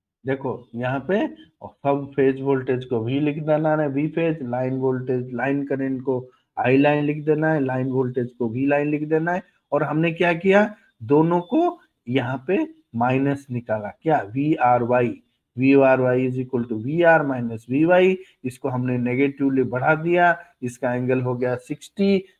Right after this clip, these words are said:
फिर हमने अपना जो पुराना पैरेललोग्राम ग्राफ डाल दिए। So by putting the parallelogram law, you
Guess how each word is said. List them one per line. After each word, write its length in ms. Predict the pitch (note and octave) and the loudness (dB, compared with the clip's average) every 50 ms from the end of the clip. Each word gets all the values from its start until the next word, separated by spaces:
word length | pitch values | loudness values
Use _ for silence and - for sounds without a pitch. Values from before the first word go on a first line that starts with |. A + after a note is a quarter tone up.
| _ _ | _ _
फिर 140 | C#3+ C#3 C#3+ | -2 0 0
हमने 420 | C3+ B2+ B2+ B2+ C3 C#3 E3 G3+ A#3 E4 - - _ _ - | 0 -2 -2 -2 -2 0 0 0 0 -2 -4 -10 _ _ -14
अपना 360 | B2+ A#2 - C3+ C#3 D#3 F3 E3 D3 | -14 -10 -8 -4 -2 -2 -2 0 0
जो 100 | C#3 C3+ C3+ - | -2 -2 0 -2
पुराना 360 | C3 C3 B2+ B2 B2 B2+ A#2+ | -2 -2 -2 -2 -2 -4 -6
पैरेललोग्राम 840 | A#2+ - A#2+ A#2 A#2+ B2+ B2+ B2+ C3 C3 B2+ B2+ B2 B2 B2 A#2+ B2 B2 A#2 | -6 -4 -4 -4 -2 -2 -2 0 0 0 0 0 0 0 -2 -2 -4 -6 -8
ग्राफ 200 | A#2 A2+ A2 G#2+ | -6 -6 -6 -8
डाल 280 | G#2 A2 A#2+ C3+ D3 D#3 | -6 -4 -2 -2 -2 0
दिए। 300 | E3 D#3+ E3 E3 E3 D#3+ D#3+ - _ _ _ _ | 0 0 0 0 0 -2 -4 -8 _ _ _ _
So 140 | - - C#3 C3+ C3 B2+ C3 - _ _ G#2+ | -6 -2 0 0 0 0 -4 -10 _ _ -4
by 160 | A#2+ B2 A#2 A#2 - | -2 -2 -2 -2 -4
putting 280 | C3 A#2+ - D3 D3 C#3+ C#3+ | -6 -6 -6 -4 -2 -2 -2
the 60 | C3+ C3+ - | -2 -2 -2
parallelogram 840 | C3+ C3 C3 C3 C3 C3 C3 C3 B2 A#2+ A#2 A#2+ A#2+ A#2+ B2+ B2+ B2+ | -2 0 0 0 0 2 2 2 2 0 0 -2 -4 -4 -4 -4 -2
law, 320 | C3+ D3+ E3+ F3 E3+ E3 E3 - - _ _ _ B2+ | 0 0 2 2 0 0 -2 -6 -12 _ _ _ -4
you 140 | B2 B2 | -4 -2